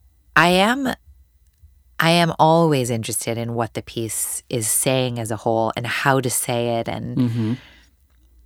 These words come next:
Speaker 1: and I think,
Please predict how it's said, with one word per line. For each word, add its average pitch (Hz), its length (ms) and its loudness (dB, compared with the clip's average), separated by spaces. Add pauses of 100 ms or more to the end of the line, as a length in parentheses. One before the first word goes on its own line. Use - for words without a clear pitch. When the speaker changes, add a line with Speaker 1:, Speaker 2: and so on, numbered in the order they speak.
(1300)
Speaker 1:
and 143 160 -4
I 147 140 2
think, - 760 -4